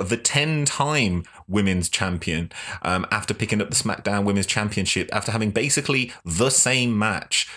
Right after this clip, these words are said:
as part of a singles that she had as part of a tag team. She put Bayley into the figure eight leg lock as Bayley kind of cried throughout the match,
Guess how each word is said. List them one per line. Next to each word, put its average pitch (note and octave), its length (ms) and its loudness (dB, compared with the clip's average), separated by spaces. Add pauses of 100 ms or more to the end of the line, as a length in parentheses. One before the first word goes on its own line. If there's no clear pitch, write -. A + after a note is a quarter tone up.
(320)
as F#2+ 220 0
part G2+ 360 0
of F#2+ 160 2
a F#2+ 60 2
singles F#2 540 2
that - 100 0
she - 80 -2
had F#2+ 80 2
as F#2 60 -2
part E2+ 240 0
of F2 100 -2
a F2+ 360 2
tag G#2 280 -2
team. E2 240 0 (240)
She G#2 220 0
put - 480 -2
Bayley G#2+ 500 2
into G2+ 240 2
the F#2+ 80 0
figure G2 640 2
eight F#2+ 240 -4
leg G2 240 0
lock E2 360 0
as F2 120 -2
Bayley A2 380 0
kind G#2 260 0
of - 100 -4
cried F#2+ 560 0
throughout F#2+ 380 -2
the F2 80 -4
match, F#2+ 400 -2